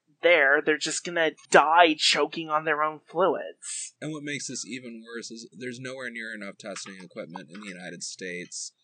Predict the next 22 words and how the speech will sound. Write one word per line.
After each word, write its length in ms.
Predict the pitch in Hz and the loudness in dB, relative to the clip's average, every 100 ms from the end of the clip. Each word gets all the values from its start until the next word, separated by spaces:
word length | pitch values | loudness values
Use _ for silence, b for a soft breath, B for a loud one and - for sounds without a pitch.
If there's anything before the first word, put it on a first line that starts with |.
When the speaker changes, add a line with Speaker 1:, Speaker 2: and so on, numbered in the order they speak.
| _ _ _ _ - | _ _ _ _ -8
Speaker 2:
to 340 | 139 131 120 104 | -6 -6 -8 -10
keep 320 | - 117 101 | -12 -12 -8
up 260 | 82 95 - - | -6 -6 -8 -12
with 300 | 98 - _ _ _ | -12 -12 _ _ _
this 320 | 95 107 90 | -12 -10 -8
shit 440 | - - 85 82 - _ _ _ _ _ | -10 -10 -10 -12 -16 _ _ _ _ _
or 200 | 107 131 | -10 -8
get 420 | 110 123 127 131 123 | -6 -2 -2 -2 -8
even 240 | 123 113 | -8 -8
an 80 | 104 | -8
accurate 440 | 95 95 - 101 85 | -8 -10 -10 -14 -10
measure. 400 | 180 139 110 92 | -10 -10 -10 -10
So 160 | 131 | -12
it's 120 | 123 | -12
important 540 | 123 120 139 139 107 117 | -14 -16 -14 -14 -14 -16
to 60 | 113 | -12
keep 200 | 110 90 | -12 -12
in 100 | 92 | -14
mind 340 | 135 123 113 | -14 -14 -14
that 100 | 110 | -14
when 140 | 104 | -14
you're 100 | 120 | -14